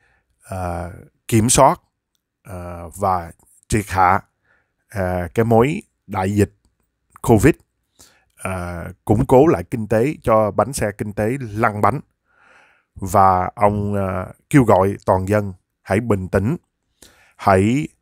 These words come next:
à, nhẫn nại để theo dõi và để tiến trình của nền tự do và tiến trình của cuộc bầu cử diễn tiến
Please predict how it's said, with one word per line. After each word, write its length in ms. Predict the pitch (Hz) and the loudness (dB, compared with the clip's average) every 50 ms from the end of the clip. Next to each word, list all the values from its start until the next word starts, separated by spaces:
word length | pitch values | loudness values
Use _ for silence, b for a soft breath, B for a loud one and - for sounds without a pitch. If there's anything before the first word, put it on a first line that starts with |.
| _ _ _ _ _ _ | _ _ _ _ _ _
à, 520 | _ - - 95 92 90 90 90 87 87 87 87 87 87 85 85 85 82 82 85 _ _ _ _ _ _ _ _ _ _ _ _ _ _ - | _ -8 -6 -6 -4 -4 -6 -6 -6 -8 -10 -12 -14 -14 -14 -14 -14 -16 -16 -18 _ _ _ _ _ _ _ _ _ _ _ _ _ _ 2
nhẫn 260 | 120 117 107 117 151 | 2 4 4 4 2
nại 320 | 139 95 92 98 104 110 - _ _ _ _ _ _ _ _ _ _ | 2 2 2 0 0 -2 -6 _ _ _ _ _ _ _ _ _ _
để 180 | - 107 98 113 | -2 2 2 2
theo 240 | - - 123 113 110 | 2 4 4 4 4
dõi 380 | 107 101 92 82 92 120 147 139 107 | 4 2 0 0 0 -2 -4 -4 -4
và 120 | 101 101 | -4 -2
để 260 | 101 - 95 95 110 127 - - | -2 -2 -2 -4 -4 -4 -2 -2
tiến 180 | 151 170 202 202 | -2 0 0 0
trình 280 | - 120 104 95 87 82 - _ _ _ _ _ _ _ _ _ _ _ _ _ _ _ _ _ _ | 2 2 2 0 -2 -10 -14 _ _ _ _ _ _ _ _ _ _ _ _ _ _ _ _ _ _
của 360 | - - 92 90 92 98 113 | -4 -2 -2 0 0 0 -2
nền 400 | 127 117 110 104 98 95 92 87 80 b b b b b b b b b b b b b | 0 2 2 2 2 0 -2 -10 -10 b b b b b b b b b b b b b
tự 120 | - 104 101 | 0 0 0
do 460 | 104 101 110 107 107 107 104 101 101 _ _ _ _ _ _ | 2 4 4 4 4 4 0 -2 -8 _ _ _ _ _ _
và 560 | - 98 87 98 95 92 90 87 85 85 85 - - _ _ _ | -16 -10 -2 0 0 0 0 -2 -6 -8 -12 -14 -20 _ _ _
tiến 140 | - 127 156 185 | -4 -2 -2 0
trình 240 | - 110 92 90 87 | 0 -2 -2 -2 -6
của 200 | 85 - 90 90 | -8 -6 -6 -6
cuộc 220 | - - 92 - - | -6 -6 -8 -4 -2
bầu 180 | 92 90 87 - | 2 2 2 4
cử 240 | - 107 101 117 151 - _ _ _ - | 4 4 4 4 2 0 _ _ _ -6
diễn 260 | 101 104 101 110 131 | -2 -2 -2 -2 -2
tiến 280 | - 143 135 151 170 | -2 -2 -2 -2 -4